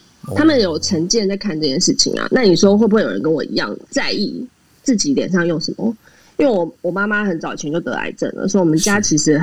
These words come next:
Speaker 2: 吃有机食物吃很久。
Speaker 1: 是。
Speaker 2: 我们家就是一个不重视食物多少钱，但是一定要够健康。
Speaker 1: 嗯哼。
Speaker 2: 那其实你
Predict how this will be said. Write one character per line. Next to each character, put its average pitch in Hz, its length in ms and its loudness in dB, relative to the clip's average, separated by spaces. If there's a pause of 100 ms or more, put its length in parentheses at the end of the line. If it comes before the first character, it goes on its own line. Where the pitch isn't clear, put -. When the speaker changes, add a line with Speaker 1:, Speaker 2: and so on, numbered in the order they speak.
(100)
Speaker 2:
吃 - 200 4
有 170 120 6
机 170 140 2
食 180 160 2
物 151 80 6
吃 170 240 2
很 165 160 -2 (120)
久。 - 160 2
Speaker 1:
是。 214 140 2 (320)
Speaker 2:
我 185 80 8
们 190 80 12
家 233 160 6
就 240 140 8
是 220 120 4
一 208 80 8
个 175 220 4
不 180 240 4
重 202 300 4
视 202 180 4
食 160 300 2
物 190 180 6
多 185 300 4
少 - 280 -2
钱， - 240 -2 (440)
但 196 180 2
是 196 100 4
一 160 80 4
定 170 120 2
要 147 120 0 (280)
够 - 240 2
健 - 240 2
康。 - 320 -4 (220)
Speaker 1:
嗯 135 180 2
哼。 196 180 4 (300)
Speaker 2:
那 285 120 4
其 196 200 6
实 196 120 4
你 196 140 6